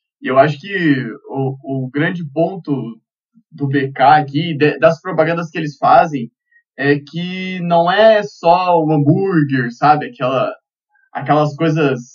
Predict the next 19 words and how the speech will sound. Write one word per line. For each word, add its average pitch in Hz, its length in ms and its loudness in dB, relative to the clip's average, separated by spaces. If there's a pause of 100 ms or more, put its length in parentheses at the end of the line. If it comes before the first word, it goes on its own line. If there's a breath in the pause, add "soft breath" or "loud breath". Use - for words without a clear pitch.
(220)
cem 151 160 -4
por 165 100 -2
cento 165 220 -2
artificiais, 147 880 0
que 127 80 -6
é 117 40 -2
aquela 143 260 -4
cebola 143 880 0
caindo 147 840 -4
com 147 220 -6 (460 soft breath)
hambúrguer 156 760 0
na 156 180 -2
chapa, 147 920 0
que 160 280 0
é, 160 160 0
tipo, 165 280 -12
meio 170 240 -4
que 202 100 -18
o, - 160 -8